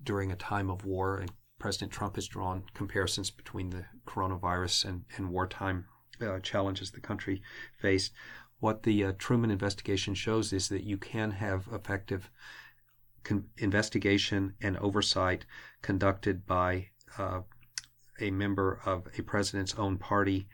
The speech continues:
and that it doesn't necessarily interfere with the separation of powers between the legislative branch and the executive branch, and that it can be constructive, and that it doesn't have to be partisan, uh, because, uh, one of the reasons that,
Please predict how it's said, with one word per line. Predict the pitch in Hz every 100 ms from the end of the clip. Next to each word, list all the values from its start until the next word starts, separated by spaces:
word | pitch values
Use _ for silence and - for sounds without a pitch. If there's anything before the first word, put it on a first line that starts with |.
| - - - -
and | 98
that | 92 92
it | 87 - - -
doesn't | 104 104 98 101
necessarily | 98 - - - 98 95 95 90 - - - -
interfere | 107 95 - 98
with | 95
the | 95
separation | - 95 - 95 - 92
of | -
powers | - 92 98 95
between | - - 101 92
the | 90
legislative | 90 95 - 95 87
branch | 95 92 90
and | 95
the | 92
executive | 85 98 95 98 92
branch, | 92 92 95 - - - - -
and | 101
that | 92
it | -
can | -
be | 95 92
constructive, | - 98 - 98 95 - 101 - _ -
and | 98
that | 92
it | 92 - - -
doesn't | 101 101 98
have | 101
to | -
be | 95 101
partisan, | - 110 101 98 - - -
uh, | 95
because, | 92 95 - 95 90
uh, | 95 87 87 - _ _ - - - -
one | 98
of | 98 95
the |
reasons | 90 98 95 98 -
that, | 95 87